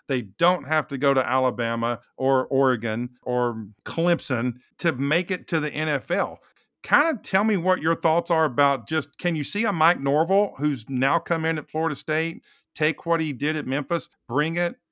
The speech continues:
to Florida State, bring Florida State back to prominence? So kinda speak to it in the A C C terms, but then also talk about that bigger picture of the N F L, I think, is doing a phenomenal job of evaluating talent, finding the best talent, and they don't care where it comes from.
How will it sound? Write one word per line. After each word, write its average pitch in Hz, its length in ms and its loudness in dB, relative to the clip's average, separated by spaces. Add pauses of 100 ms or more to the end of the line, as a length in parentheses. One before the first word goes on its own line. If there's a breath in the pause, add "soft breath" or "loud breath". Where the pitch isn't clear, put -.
(120)
to 165 340 0
Florida 165 300 -4
State, 165 440 -6
bring 131 220 -2
Florida 160 280 -4
State 151 320 -6
back 147 200 -4
to - 40 -18
prominence? 160 540 -2
So 131 240 -6
kinda 175 300 -4
speak 170 340 -8
to - 80 -6
it 160 80 -2
in 147 60 -4
the 135 80 -2
A 147 60 -4
C 151 160 -12
C 165 160 -10
terms, 180 260 -2 (180 soft breath)
but - 100 -6
then 190 160 0
also 196 300 2
talk 175 320 0
about 156 300 0
that 135 220 0
bigger 147 240 0
picture 165 400 -2
of 131 180 4 (360)
the 131 160 0
N 160 180 0
F 185 140 2
L, 175 140 4
I 151 120 4
think, 156 200 -2
is 135 100 -4
doing 147 160 -2
a 131 60 0
phenomenal 143 500 0
job 147 460 2 (140)
of 135 180 2
evaluating 143 640 -2
talent, 151 520 -2
finding 147 260 0
the 127 60 -2
best 127 260 -2
talent, 151 360 -2
and 110 240 -8
they 170 160 -2
don't 180 280 -4
care 160 240 0
where 151 160 2
it 147 100 -6
comes 175 220 -2
from. 208 320 -2